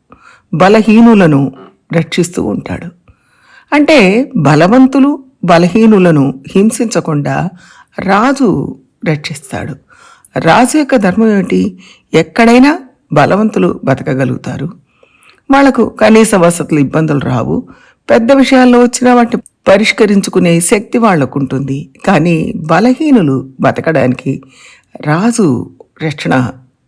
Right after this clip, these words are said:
కార్యం నిర్వర్తించాలి, పరమాత్మ రక్షించాలి, అట్లానే గురువు కూడా రక్షించాలి. ఇక్కడ గురువు ఏం చేస్తారు అంటే, శిష్యులలో జ్ఞానాన్ని రక్షిస్తాడు.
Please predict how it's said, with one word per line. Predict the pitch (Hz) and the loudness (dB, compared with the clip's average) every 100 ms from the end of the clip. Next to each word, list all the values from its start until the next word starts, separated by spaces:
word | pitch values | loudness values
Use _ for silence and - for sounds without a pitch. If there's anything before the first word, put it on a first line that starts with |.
| _ _ _ _ _ _ - | _ _ _ _ _ _ -6
కార్యం | 160 - 180 | -4 -2 -2
నిర్వర్తించాలి, | 151 120 - - - - - - - _ _ - - _ - | -2 -4 -6 -8 -10 -12 -14 -14 -20 _ _ -20 -20 _ -2
పరమాత్మ | 196 233 254 247 - 190 190 - | 0 4 4 2 -2 -6 -6 -8
రక్షించాలి, | 143 131 - 135 - 107 107 - _ - | -8 -8 -8 -8 -6 -8 -8 -14 _ -8
అట్లానే | 147 151 151 - | -6 -4 -4 -4
గురువు | 175 151 160 175 | -4 -2 0 0
కూడా | 190 240 370 | 0 0 0
రక్షించాలి. | 302 - - - - - - _ _ - - - _ - | -2 -4 -8 -14 -12 -14 -16 _ _ -20 -20 -20 _ -4
ఇక్కడ | 285 262 | 2 2
గురువు | 180 240 269 | 4 4 4
ఏం | 277 240 | 4 4
చేస్తారు | 208 - 180 175 180 160 | 0 0 -2 0 -2 -6
అంటే, | - 220 160 143 233 226 | -6 -4 -2 -2 -6 -8
శిష్యులలో | - 202 - 294 262 226 156 156 | -6 -4 -2 0 2 2 2 0
జ్ఞానాన్ని | 175 170 214 247 262 254 | -2 -2 0 0 2 2
రక్షిస్తాడు. | 170 - - - - 82 | 0 -2 -8 -10 -10 -10